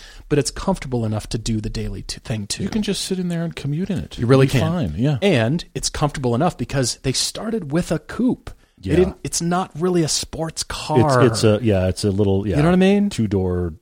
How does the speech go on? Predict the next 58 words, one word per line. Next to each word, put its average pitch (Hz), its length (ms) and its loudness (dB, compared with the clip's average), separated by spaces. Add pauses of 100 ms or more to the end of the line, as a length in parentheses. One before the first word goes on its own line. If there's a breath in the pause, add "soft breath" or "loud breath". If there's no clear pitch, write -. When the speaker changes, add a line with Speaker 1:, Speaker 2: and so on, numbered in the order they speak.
(200)
Speaker 2:
sedan 95 520 0
Speaker 1:
It's - 140 -4
Speaker 2:
coupe 107 160 4
Speaker 1:
too - 180 2
Speaker 2:
thing. 92 260 2
It's 92 220 -2
not 101 300 4
Speaker 1:
upright. 92 200 -4
Speaker 2:
really 104 260 4
a 82 80 -2
sports 92 320 -6
car 78 180 -8
chassis. 76 320 -8
You're 110 140 -2
right, 151 220 -2
yeah. 117 100 -4
Speaker 1:
But 135 200 0
that's 156 260 -4
a 123 60 -2
good 147 420 0
thing 98 400 -8
because 127 300 -2
it's 120 140 -6
got 110 200 -4
a 101 40 -10
real 120 240 -4
trunk. 156 440 -4
It - 120 -10
can 127 120 -4
be 113 80 -2
used 127 440 4
for 131 100 -4
your 120 140 2
national 123 360 -2
park - 320 -6
trips. - 440 -4
Speaker 2:
Yeah, 80 220 -6 (140)
yeah, 85 140 -6
yeah. 80 220 -6 (160)
Speaker 1:
And 143 160 0
you 135 140 0
can 123 220 -8
take - 400 -6
the 117 80 -10
long 151 580 -4
road 175 240 0
trip - 220 -6
and 120 120 -6
be 110 140 -6
very 107 400 -10
comfortable. 165 400 -6
You'll 113 100 -4
be 143 120 -2
happy 135 500 -4
in 98 60 0
Speaker 2:
Mm-hmm, 90 140 -2
Speaker 1:
it. 98 100 -4
Speaker 2:
mm-hmm. - 260 -6